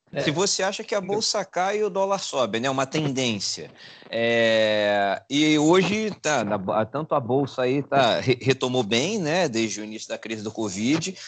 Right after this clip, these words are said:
Speaker 2: e no exterior também, o S P quinhentos, a, a, a bolsa lá fora tá, tá bem esticada, né? Então, não diria que é o momento pra chegar a fazer grandes aportes.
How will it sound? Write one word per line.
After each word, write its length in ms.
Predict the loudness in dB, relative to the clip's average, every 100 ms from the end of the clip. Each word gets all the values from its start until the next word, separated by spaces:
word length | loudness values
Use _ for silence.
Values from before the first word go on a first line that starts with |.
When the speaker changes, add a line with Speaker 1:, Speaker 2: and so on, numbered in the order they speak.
| -4
Speaker 2:
e 140 | 2 4
no 120 | 4
exterior 500 | 2 2 2 2 2
também, 380 | 0 0 0 2
o 100 | 0
S 200 | -2 -6
P 140 | -8
quinhentos, 720 | -6 -2 2 2 0 -4 0
a, 220 | 2 2
a, 460 | 2 0 2 2 2
a 40 |
bolsa 280 | 0 -2 -2
lá 100 | -2
fora 240 | -2 -6 -6
tá, 420 | -6 -4 -2 -2
tá 160 | -2
bem 360 | -4 0 0 2
esticada, 720 | 0 -2 -2 0 2 0 -6 -12 -20 -20 -6
né? 200 | -2 -2
Então, 800 | -2 -2 -2 -2 -2 -4 -2
não 140 | 0 2
diria 320 | 4 4 4
que 100 | 4
é 40 |
o 60 | 2
momento 480 | 2 0 -2 -4 -6
pra 180 | -6 -4
chegar 600 | -4 -4 0 2 4 2
a 40 |
fazer 280 | 0 0 0
grandes 380 | 0 0 0 0
aportes. 880 | 0 0 -2 -2 -8 -16 -18 -20